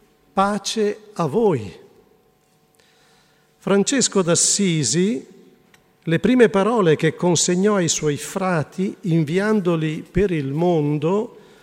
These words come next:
fu di dire, prima ancora di annunciare il Vangelo,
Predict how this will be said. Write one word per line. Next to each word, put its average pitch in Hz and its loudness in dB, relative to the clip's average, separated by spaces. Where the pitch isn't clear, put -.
fu 269 -2
di 196 2
dire, 175 2
prima 247 4
ancora 202 2
di 139 -2
annunciare 151 0
il 151 -6
Vangelo, 170 -2